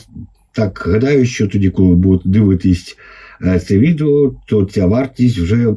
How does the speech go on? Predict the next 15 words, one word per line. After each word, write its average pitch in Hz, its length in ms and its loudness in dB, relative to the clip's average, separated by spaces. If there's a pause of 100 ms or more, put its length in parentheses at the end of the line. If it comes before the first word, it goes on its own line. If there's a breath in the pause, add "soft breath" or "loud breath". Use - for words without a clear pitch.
(160)
може 110 300 2
підійти 101 480 0
впритул 107 580 0
до 101 280 0 (240 loud breath)
двох 113 400 -2
тисяч 156 460 -2
дев'ятиста 127 640 0
доларів. 175 440 2 (160)
Причому, 156 520 0 (500 loud breath)
якщо 131 360 0
ви 120 180 2
пам'ятаєте, 143 680 0
останні 110 440 0
півроку 131 800 0 (140)
вже 107 380 -2